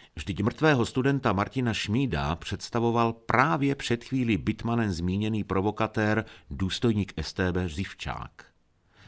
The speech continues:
Těch nesrovnalostí kolem událostí sedmnáctého listopadu v Praze a zejména jejich důsledků je ale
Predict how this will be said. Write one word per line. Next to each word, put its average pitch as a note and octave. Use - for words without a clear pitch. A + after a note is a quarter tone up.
Těch -
nesrovnalostí G2+
kolem D#2+
událostí D#2+
sedmnáctého D#2
listopadu D2
v -
Praze F2
a A2+
zejména F#2+
jejich D2+
důsledků D#2+
je D2+
ale D2